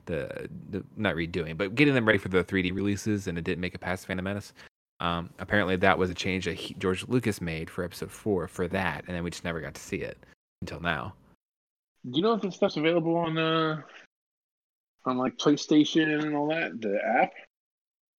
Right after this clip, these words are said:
Speaker 1: As far as I know, yeah, I know it's, it's on the Apple Store, um, Xbox. Uh, I think those are the only two I've heard of so far, but I'm sure it's everywhere else,
Speaker 2: Okay.
Speaker 1: too.
Speaker 2: We'll have to see.
Speaker 1: I saw, I think
Speaker 2: Again,
Speaker 1: Chuck
Speaker 2: I'm
Speaker 1: Wendig had to, had to get it on his Xbox, I think I saw.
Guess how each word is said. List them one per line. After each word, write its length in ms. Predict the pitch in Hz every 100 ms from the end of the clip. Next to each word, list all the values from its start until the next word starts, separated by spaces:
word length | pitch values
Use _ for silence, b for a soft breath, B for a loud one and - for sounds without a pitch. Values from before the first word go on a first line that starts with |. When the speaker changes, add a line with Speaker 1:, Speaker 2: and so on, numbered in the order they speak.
| _ _ -
Speaker 1:
As 60 |
far 120 | -
as 100 | 165
I 40 | 151
know, 220 | 131 160
yeah, 280 | 101 131 82
I 60 |
know 160 | 117 139
it's, 340 | 117 107 -
it's 220 | - 107 123
on 220 | 117 113
the 180 | 107 78 -
Apple 320 | - 123 135 131
Store, 600 | - 131 127 123 123 123 b b _ -
um, 460 | 92 92 85 85 -
Xbox. 760 | 110 - 113 107 104 - - - _ _ _ _ _ _
Uh, 400 | - 90 85 85 85
I 60 |
think 140 | 113 135
those 100 | 104
are 40 |
the 60 | 101
only 100 | 95
two 120 | -
I've 120 | 90
heard 200 | - 117
of 140 | 80 76
so 140 | 90
far, 180 | - 87
but 140 | 90
I'm 80 | 113
sure 260 | 117 95 80
it's 120 | 78
everywhere 260 | 82 71 82
else, 240 | 82 -
Speaker 2:
Okay. 80 | -
Speaker 1:
too. 280 | 92 76 92 - _ _ _ _ -
Speaker 2:
We'll 140 | 117 110
have 180 | -
to 80 | _
see. 260 | - 78 - _ _ _ _ _ _ _ -
Speaker 1:
I 40 |
saw, 120 | 123
I 40 | 123
think 100 | 131
Speaker 2:
Again, 80 | 135
Speaker 1:
Chuck 160 | 135 -
Speaker 2:
I'm 60 |
Speaker 1:
Wendig 460 | 117 117 90 87 90
had 140 | 98 95
to, 100 | 85
had 200 | 98 92
to 100 | 90
get 160 | 101
it 40 | 92
on 120 | 92
his 140 | 92
Xbox, 480 | 87 - - 67 -
I 60 | 85
think 180 | 80
I 20 | -
saw. 340 | 80 73 98